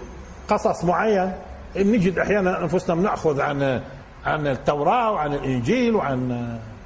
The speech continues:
يعني الط-، انظروا الآن مثلا لكثير من المفسرين، بل يكادوا يكونوا تسعة وتسعين في المية في قضية يحيى، كن قالوا إنه يحيى قتل وقطعت رأسه وإلى آخره. منين جبتوا هالكلام؟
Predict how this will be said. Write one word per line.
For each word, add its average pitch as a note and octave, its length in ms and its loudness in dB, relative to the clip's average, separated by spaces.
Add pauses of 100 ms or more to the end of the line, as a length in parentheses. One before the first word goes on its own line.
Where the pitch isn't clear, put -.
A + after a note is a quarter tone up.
(400)
يعني D#3 180 0
الط-، - 540 -4
انظروا G#3 300 4
الآن G3 240 0
مثلا E3 380 0 (300)
لكثير G3 500 2
من F#3 220 2
المفسرين، E3 640 0
بل F3 280 0
يكادوا F#3 380 2
يكونوا G3 360 2
تسعة F3 220 -2
وتسعين F3+ 240 -2
في D#3+ 80 -2
المية D#3 300 0 (340)
في - 100 -8
قضية F#3 400 4
يحيى، E3+ 340 2 (280)
كن G3 100 2
قالوا A3+ 380 2 (500)
إنه G#3+ 240 4
يحيى B3 380 2 (300)
قتل G#3 360 2 (200)
وقطعت G3+ 500 0
رأسه E3+ 380 2 (260)
وإلى A3+ 280 4
آخره. E3+ 360 0
منين E4+ 460 4
جبتوا A#3+ 320 4
هالكلام؟ F#3 440 0